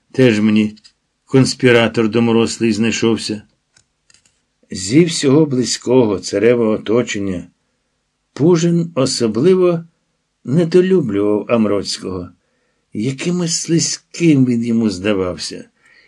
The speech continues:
і після спілкування з ним, то запобігливим,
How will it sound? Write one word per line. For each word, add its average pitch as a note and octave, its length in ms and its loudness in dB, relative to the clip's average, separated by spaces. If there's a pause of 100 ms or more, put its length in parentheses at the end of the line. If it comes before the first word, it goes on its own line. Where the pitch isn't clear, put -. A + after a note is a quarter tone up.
(140)
і A#2 120 -4
після A#2+ 440 -6
спілкування A#2 840 -4
з B2 140 -8
ним, G2+ 320 -4 (720)
то C3+ 320 4
запобігливим, A2 1000 2